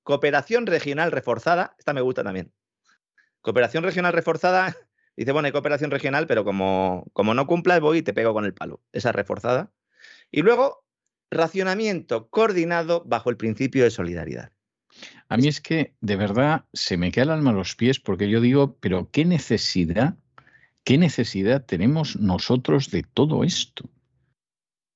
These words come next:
Speaker 2: Es decir, para que al final se tape la corrupción del hijo de un
Speaker 1: Claro,
Speaker 2: presidente,
Speaker 1: sí.
Speaker 2: para que al final hagan negocio determinadas compañías corruptas,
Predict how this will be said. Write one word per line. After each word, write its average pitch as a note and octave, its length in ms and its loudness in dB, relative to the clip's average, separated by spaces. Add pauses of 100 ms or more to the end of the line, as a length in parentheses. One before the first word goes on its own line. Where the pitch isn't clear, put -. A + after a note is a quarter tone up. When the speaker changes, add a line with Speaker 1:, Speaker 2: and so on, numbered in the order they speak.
Speaker 2:
Es G2+ 60 4
decir, B2+ 340 4
para G#2 220 -2
que A2+ 140 -2
al A2+ 100 0
final C3 400 2
se - 300 -2
tape D3+ 360 0
la C#3+ 160 0
corrupción G2 720 -2
del F#2+ 160 -2
hijo A#2+ 220 -2
de - 80 0
un E2+ 40 2
Speaker 1:
Claro, F#2 140 -4
Speaker 2:
presidente, G#2+ 760 0
Speaker 1:
sí. D2+ 160 -10 (480)
Speaker 2:
para A2 300 0
que A2+ 140 -2
al A2 200 0
final C#3 680 2
hagan C#3+ 380 0
negocio C3+ 500 0
determinadas A#2 640 2
compañías A2 680 2
corruptas, F#2 800 -4